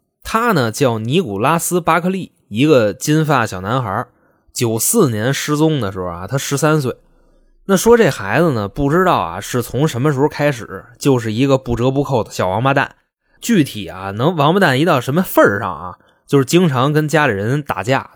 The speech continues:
顶撞长辈和哥哥姐姐。他们家的这个成员构造呢，是这样的。首先啊，母亲、哥哥、姐姐还有他，就丢的那个。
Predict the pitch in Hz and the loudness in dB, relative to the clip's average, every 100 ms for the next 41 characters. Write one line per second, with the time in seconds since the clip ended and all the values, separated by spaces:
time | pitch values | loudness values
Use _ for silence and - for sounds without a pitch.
0 | _ 110 104 107 143 131 107 104 - 90 | _ -6 -6 2 4 4 0 -4 -4 -4
1 | 85 117 110 113 117 127 113 98 85 90 | -2 -2 0 -2 0 2 2 0 -8 -14
2 | - _ _ _ _ _ - 190 175 160 | -18 _ _ _ _ _ 0 2 4 4
3 | 175 165 139 120 104 104 135 147 165 160 | 4 4 2 0 -2 -4 -2 0 4 4
4 | 117 110 104 92 95 113 113 101 87 - | 4 2 -2 -4 -8 -4 -2 -2 -6 -14
5 | - _ _ _ - 117 131 170 139 104 | -20 _ _ _ -4 0 2 4 2 0
6 | 104 110 104 92 120 127 - _ - 160 | -4 -6 -6 -6 -2 -2 -4 _ 0 4
7 | 165 143 90 92 - 98 85 104 98 131 | 4 4 -2 -8 -12 -12 -8 -8 -4 2
8 | 123 113 135 - 117 123 139 135 107 92 | 2 2 -2 -4 -6 0 2 2 0 -6